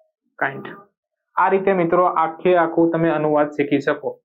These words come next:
જો મિત્રો જે લોકો મેન્સ એક્ઝામની તૈયારી કરતા હોય એમને દરરોજ લેંગ્વેજમાં એક થી દોઢ કલાકનો સમય આપવો, આપવો ને આપવો જ.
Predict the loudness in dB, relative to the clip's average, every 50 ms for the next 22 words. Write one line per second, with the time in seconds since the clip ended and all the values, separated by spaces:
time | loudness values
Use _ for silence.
0 | _ _ _ _ _ _ _ _ _ _ _ 0 0 2 2 0 0 0 2 2
1 | 2 2 2 2 4 4 4 2 2 2 0 2 2 4 4 4 2 0 0 -6
2 | _ _ _ _ _ _ _ _ _ _ _ _ _ _ _ _ -6 -2 0 0
3 | 2 0 2 0 0 0 0 -2 0 0 0 0 2 2 2 4 2 0 0 -2
4 | -2 0 0 0 0 0 -2 -4 -8 _ _ _ _ _ _ _ _ _ _ _
5 | _ _ _ _ _ 0 2 2 2 2 2 2 2 4 4 4 4 2 2 2
6 | 2 2 2 2 2 2 2 0 -2 -2 0 0 -2 0 0 -2 -2 -2 _ _
7 | 0 0 2 2 2 2 0 -2 -2 0 0 0 0 0 -2 -4 -2 -4 -4 -2
8 | 0 0 2 2 0 -2 -2 -2 -2 0 2 2 2 2 0 0 -2 -2 _ 0
9 | 0 2 2 0 0 0 0 -2 -4 -4 -2 -2 -2 -2